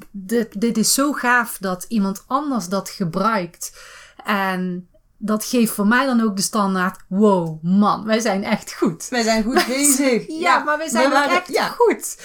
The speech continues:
Speaker 2: We
Speaker 1: Dus
Speaker 2: zijn zelfs soort beroemdheid al op Instagram.
Speaker 1: Ja.
Speaker 2: Omdat we vorige keer waren we gehackt.
Speaker 1: Ja.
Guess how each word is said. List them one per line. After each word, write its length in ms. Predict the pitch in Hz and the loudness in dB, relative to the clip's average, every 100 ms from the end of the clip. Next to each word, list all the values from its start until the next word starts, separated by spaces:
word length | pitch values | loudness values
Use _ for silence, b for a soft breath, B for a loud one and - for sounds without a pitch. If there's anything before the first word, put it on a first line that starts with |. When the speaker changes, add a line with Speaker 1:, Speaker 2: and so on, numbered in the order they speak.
| B B B B - | B B B B -4
Speaker 2:
We 60 | |
Speaker 1:
Dus 100 | 294 | 0
Speaker 2:
zijn 180 | 302 294 | 2 2
zelfs 220 | 277 247 | 2 0
soort 180 | 254 233 | 0 0
beroemdheid 520 | 214 247 302 247 208 | 0 0 0 0 -2
al 140 | 202 208 | -2 -4
op 120 | 233 | -8
Instagram. 880 | - - 233 240 233 202 185 247 - - | -14 -6 -4 -4 -4 -6 -4 -6 -6 -8
Speaker 1:
Ja. 220 | 262 - | -8 -6
Speaker 2:
Omdat 200 | 214 196 | -8 -8
we 60 | 190 | -6
vorige 200 | 208 214 | -6 -4
keer 100 | 202 | -6
waren 240 | 202 196 | -6 -6
we 60 | 185 | -10
gehackt. 580 | 185 214 226 - - - | -8 -6 -6 -10 -20 -10
Speaker 1:
Ja. 320 | 302 285 247 | -4 -2 -2